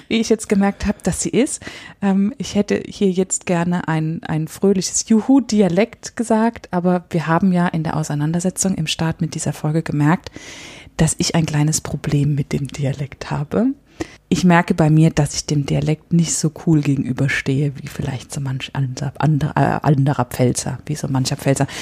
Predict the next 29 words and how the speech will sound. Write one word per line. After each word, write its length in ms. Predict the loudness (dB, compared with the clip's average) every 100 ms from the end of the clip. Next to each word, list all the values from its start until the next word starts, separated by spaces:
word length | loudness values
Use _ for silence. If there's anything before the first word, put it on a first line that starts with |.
| -12 -14 2
Äh, 140 | 4 4
was 140 | 6
natürlich 220 | 6 6 4
ein 80 | 2
wichtiges 280 | 0 -2
Thema 220 | -2 -2 -2
ist, 120 | -4
was 100 | -6
wir 60 | -8
besprechen 360 | -4 -2 0
müssen, 280 | 0 0 2
weil 260 | 2 2 2
wir 120 | 0
uns 260 | 0 -4 -4
Gedanken 340 | -2 -2 -4 -2
gemacht 380 | -2 -2 0
haben, 260 | 0 2 2
<laughs> 0 |
machen 260 | 2 2 0
wir 80 | -2
diesen 260 | -4 -4
Dialekt 400 | -4 -6 -6 -10
auf 120 | -14 0
Pelz-, 340 | 0 0 -2
also 140 | -2 0
diesen 240 | 0 0
Podcast 340 | -2 -2 -8
auf 100 | -8 0
Pelzisch 640 | 0 0 -2 -4 -4